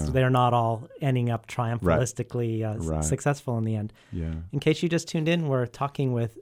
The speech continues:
Speaker 2: author Jess Walter about his latest book, Beautiful Ruins. This is Between the Covers. A way in which the, um, the going through the dream and
Speaker 1: Mm-hmm.
Speaker 2: finding, uh, a life that's maybe, um,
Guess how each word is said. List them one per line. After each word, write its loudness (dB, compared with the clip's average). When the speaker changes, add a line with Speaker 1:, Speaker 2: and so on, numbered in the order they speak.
Speaker 2:
author 0
Jess -2
Walter 0
about 2
his -2
latest -2
book, -4
Beautiful -2
Ruins. 0
This -6
is -4
Between -2
the -2
Covers. -8
A 2
way 4
in 0
which -2
the, 2
um, 0
the 0
going 2
through 0
the 0
dream 0
and 0
Speaker 1:
Mm-hmm. 0
Speaker 2:
finding, 2
uh, -2
a 2
life -2
that's -8
maybe, 0
um, -2